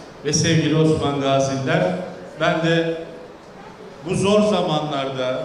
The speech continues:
ülkemizin geçtiği bu zor günlerde çok anlamlı ve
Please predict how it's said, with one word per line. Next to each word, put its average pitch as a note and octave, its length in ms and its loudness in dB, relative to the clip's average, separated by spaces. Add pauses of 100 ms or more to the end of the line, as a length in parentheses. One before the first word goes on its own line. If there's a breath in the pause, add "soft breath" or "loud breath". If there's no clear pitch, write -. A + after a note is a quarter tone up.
ülkemizin F3+ 520 -6
geçtiği F#3 480 -4
bu F#3 100 -6
zor G3 240 2 (120)
günlerde E3+ 760 0 (500)
çok G3+ 180 2
anlamlı D#3+ 580 0
ve D3+ 140 0